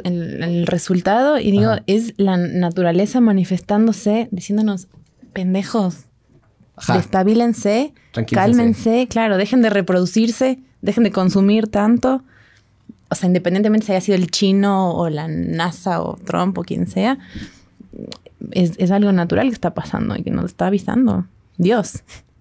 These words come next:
Speaker 2: Yo vi, ah, ¿vos sí crees en Dios?
Speaker 1: Para mí Dios es la naturaleza.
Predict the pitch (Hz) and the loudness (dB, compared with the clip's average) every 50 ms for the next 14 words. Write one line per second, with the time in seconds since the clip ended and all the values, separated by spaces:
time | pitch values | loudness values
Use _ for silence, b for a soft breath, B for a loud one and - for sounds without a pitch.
0 | _ _ - 120 139 160 156 139 151 156 156 151 151 147 143 135 127 - - - | _ _ -4 0 0 2 2 4 2 4 4 4 2 4 2 2 2 0 -2 -2
1 | - 165 170 170 165 147 - 135 131 117 113 156 170 120 - B B B B B | -2 0 0 0 -2 -2 -2 0 0 2 2 2 0 0 -2 B B B B B
2 | B _ - - 175 170 180 233 311 339 339 320 247 233 202 190 185 170 151 165 | B _ -4 -2 0 2 4 4 4 4 4 4 4 4 4 4 2 2 2 0
3 | 151 160 160 196 202 - - 180 170 | 0 2 2 0 0 0 -2 -4 -4